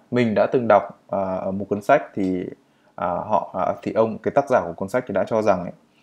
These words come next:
là có thể giá của một cái loại chứng khoán, à, một trăm năm sau thì khác.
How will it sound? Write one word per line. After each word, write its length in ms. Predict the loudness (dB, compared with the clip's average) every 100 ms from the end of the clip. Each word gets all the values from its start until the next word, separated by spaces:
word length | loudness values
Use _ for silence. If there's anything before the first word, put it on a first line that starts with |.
| _ _
là 440 | 0 2 2 -2 0
có 200 | 6 6 6
thể 180 | 2 4
giá 360 | 6 6 6 4
của 160 | 4 4
một 200 | 0 -4
cái 100 | 0
loại 140 | 0 0
chứng 120 | -4
khoán, 380 | 0 2 2 -2 -12 _ _ _
à, 360 | -6 -2 0 0
một 140 | -2 -2
trăm 200 | 0 0
năm 140 | -2
sau 360 | 2 4 4 2
thì 100 | -4
khác. 260 | 2 4